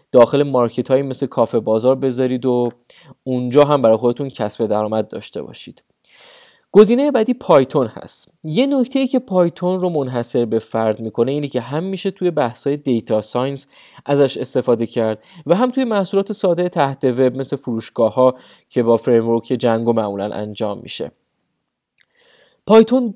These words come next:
بهترین تکنولوژی برای مسیرهای ماشین لرنینگ و هوش مصنوعی هستش. فکر نکنید این بحث‌های ماشین لرنینگ و هوش مصنوعی منحصر به دانشگاه هست. نه.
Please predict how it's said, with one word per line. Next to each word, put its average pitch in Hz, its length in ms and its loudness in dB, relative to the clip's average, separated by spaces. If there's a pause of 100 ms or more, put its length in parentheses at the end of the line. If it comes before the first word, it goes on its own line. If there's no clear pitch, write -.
بهترین 170 540 4
تکنولوژی 156 640 -2
برای 139 640 2
مسیرهای 135 1160 0 (600)
ماشین 123 420 0
لرنینگ 120 340 2
و 139 100 2
هوش 120 240 -6
مصنوعی 107 520 -8
هستش. - 680 -16 (1200)
فکر 262 200 6
نکنید 233 340 4
این 151 140 -4
بحث‌های 131 720 4
ماشین 120 440 -2
لرنینگ 120 300 -2
و 120 120 0
هوش 120 220 -6
مصنوعی 117 480 -6
منحصر 120 400 -4
به 117 120 -2
دانشگاه 113 580 -4
هست. - 240 -10
نه. 147 220 0